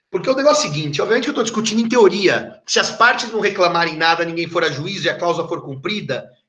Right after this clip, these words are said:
evidentemente que a questão não se coloca no a-, aspecto prático. Eu tô perguntando no aspecto teórico, tá certo?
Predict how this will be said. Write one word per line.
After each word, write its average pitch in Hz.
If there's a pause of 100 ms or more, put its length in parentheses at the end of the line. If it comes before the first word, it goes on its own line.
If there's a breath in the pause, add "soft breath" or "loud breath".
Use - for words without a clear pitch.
(140)
evidentemente 180
que -
a 240
questão 202
não 233
se -
coloca 208
no 247
a-, 220
aspecto 220
prático. - (400 soft breath)
Eu 160
tô 208
perguntando 233
no 262
aspecto -
teórico, 196
tá 117
certo? 160